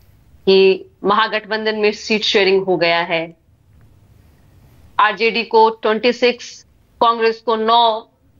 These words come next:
और left को पांच seat मिली है। लेकिन आश्चर्य था मानक जी कि पहले ही आरजेडी ने अपने candidate को ticket दे दिया।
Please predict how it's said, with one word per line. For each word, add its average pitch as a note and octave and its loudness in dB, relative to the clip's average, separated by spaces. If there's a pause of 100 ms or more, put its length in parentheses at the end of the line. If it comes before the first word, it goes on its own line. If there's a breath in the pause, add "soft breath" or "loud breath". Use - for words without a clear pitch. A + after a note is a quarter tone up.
(100)
और G#3 4
left A3+ -2
को A3+ 0
पांच A3 0
seat A3 -8
मिली G3 2
है। - -8 (600)
लेकिन D#4 0 (100)
आश्चर्य C#4 0
था F3 -4
मानक F#3 -2
जी G#3 -8 (380)
कि F#4+ 4
पहले C#4 -2
ही F#4+ -2
आरजेडी C4 0
ने E4+ 0 (120)
अपने C#4 0
candidate B3 -4
को D4+ 0
ticket G#3+ -2
दे D#3+ -6
दिया। C#3 -10